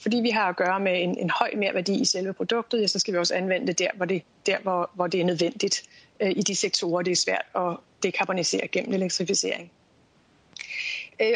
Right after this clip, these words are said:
og det bringer mig til den, til min sidste anbefaling, og det sidste emne, jeg vil, jeg vil nævne her i dag, og det er, øhm, at, øh, der er flere medlemslande, som jeg nævnte, der har identificeret brint som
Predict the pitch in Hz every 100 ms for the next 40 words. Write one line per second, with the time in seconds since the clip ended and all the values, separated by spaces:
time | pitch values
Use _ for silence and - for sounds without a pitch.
0 | - 254 - 233 226 208 185 180 170 -
1 | 202 208 339 330 269 - 226 240 240 220
2 | 226 208 220 - 247 - 226 233 233 190
3 | 180 185 185 - 196 196 196 185 202 180
4 | 196 254 254 - 233 - 208 208 - -
5 | - _ - 202 190 185 185 - 196 -
6 | - - 202 185 170 196 - - - -
7 | 190 - 214 196 190 196 196 185 185 185
8 | 185 185 175 175 160 - 247 240 202 190
9 | 170 - 202 - 208 - - 208 190